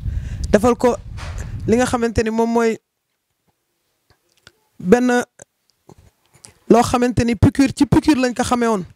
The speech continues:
waaye moom la ñuy jël def ko ci raakool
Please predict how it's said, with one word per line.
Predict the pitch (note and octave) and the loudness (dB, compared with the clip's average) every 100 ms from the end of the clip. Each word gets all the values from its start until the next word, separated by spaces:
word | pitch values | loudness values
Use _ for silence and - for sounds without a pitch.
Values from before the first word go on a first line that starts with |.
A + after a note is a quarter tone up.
| _ _ _ _ _ - | _ _ _ _ _ -2
waaye | F#3+ A3+ | 2 4
moom | A3+ C4 | 2 2
la | C4 | 2
ñuy | B3 A3 | 2 2
jël | G3+ G#3 - - _ _ _ _ _ - - - - - - | 0 -2 -10 -20 _ _ _ _ _ -16 -16 -14 -12 -10 0
def | F3+ - | 2 2
ko | - | 0
ci | - | -2
raakool | B3+ A#3+ A#3+ A3 A#3+ | 0 2 2 2 0